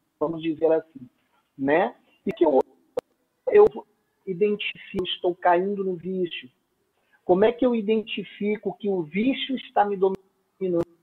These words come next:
uma determinada está me dominando? Isso passa a fazer parte, né? E as coisas espirituais, as coisas de Deus, elas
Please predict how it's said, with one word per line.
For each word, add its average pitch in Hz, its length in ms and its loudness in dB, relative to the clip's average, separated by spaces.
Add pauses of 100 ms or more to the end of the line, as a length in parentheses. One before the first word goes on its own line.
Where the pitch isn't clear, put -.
(160)
uma 175 120 4
determinada 180 560 2 (440)
está 190 260 0
me 185 120 -6 (400)
dominando? 160 500 -2 (1300)
Isso 247 380 0
passa 214 300 4
a 214 40 -2 (420)
fazer 190 320 0 (520)
parte, 220 400 6 (1200)
né? 151 160 -2 (680)
E 214 160 4
as 233 260 6
coisas 277 560 4
espirituais, 214 1200 2
as - 220 -20
coisas 202 480 4
de 170 260 -12
Deus, 190 580 6
elas 180 260 -2